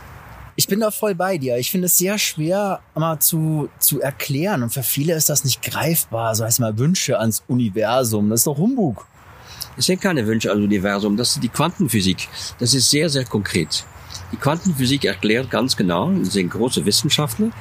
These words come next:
Speaker 2: die dann auch sich mit Quantenphilosophie beschäftigen, dass, äh, es gibt nur drei Sachen. Es gibt die kleinste, kleinste Teilchen, die sowohl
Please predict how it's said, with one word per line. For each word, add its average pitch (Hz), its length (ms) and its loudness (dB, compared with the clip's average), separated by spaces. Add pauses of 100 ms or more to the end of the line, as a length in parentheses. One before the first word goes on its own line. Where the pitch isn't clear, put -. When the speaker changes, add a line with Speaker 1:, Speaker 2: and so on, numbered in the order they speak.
(220)
Speaker 2:
die 98 60 -4
dann 107 160 2
auch 107 200 0
sich 104 200 0
mit 101 240 0 (220)
Quantenphilosophie 98 1600 0
beschäftigen, 156 640 -2 (480)
dass, - 320 2
äh, 113 340 0 (200)
es 117 140 0
gibt 165 160 0
nur 139 120 0
drei 104 240 -2
Sachen. 85 440 -4
Es - 180 -2
gibt 147 200 -6
die 143 60 -6
kleinste, - 500 0
kleinste 120 440 0
Teilchen, 98 500 0 (1000)
die 113 160 4
sowohl 113 420 2